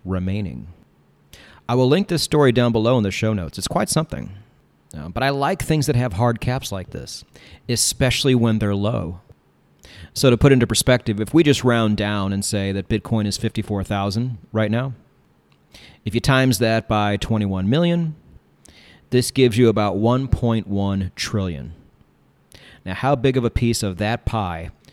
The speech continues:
could you afford to take? Probably not much, but it's still worth taking some of it. You know, we all want Bitcoin.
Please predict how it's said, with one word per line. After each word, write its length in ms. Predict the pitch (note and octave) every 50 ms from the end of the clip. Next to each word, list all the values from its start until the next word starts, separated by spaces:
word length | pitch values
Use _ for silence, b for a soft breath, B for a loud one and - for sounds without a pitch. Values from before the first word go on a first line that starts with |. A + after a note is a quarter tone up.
| b b b b
could 200 | - - B2 G2+
you 100 | A2+ B2
afford 320 | A#2 A2 - A#2 A2 G2+ F#2+
to 60 | G2
take? 360 | - - G#2 E2+ F2 - - - - _ - - - - _ _ _ _ _ _ B B B B B B B B _
Probably 320 | - - G#3+ G3+ E3 D#3+ D3
not 220 | C#3 A#2+ G#2+ G#2
much, 380 | G2+ G2 A2 A#2 - - - - - -
but 140 | A2 A#2 G#2+
it's 120 | G#2+ -
still 320 | - - - D3 D3+ D#3 B2+
worth 340 | A#2 A2+ A2 A2 G#2+ -
taking 300 | - - A#2+ A2 A2 G#2
some 220 | - - A#2 B2+ B2+
of 80 | F2
it. 160 | D2+ D2 - - _ _ _ _ - _ _ _ _ _ _ _ _ _
You 60 | - G2+
know, 80 | A2
we 140 | A2+ G#2 G2+
all 160 | G#2+ B2+ C3+
want 180 | A2+ G#2 F2+ -
Bitcoin. 440 | A2+ - - - E2+ F2+ F#2 G2+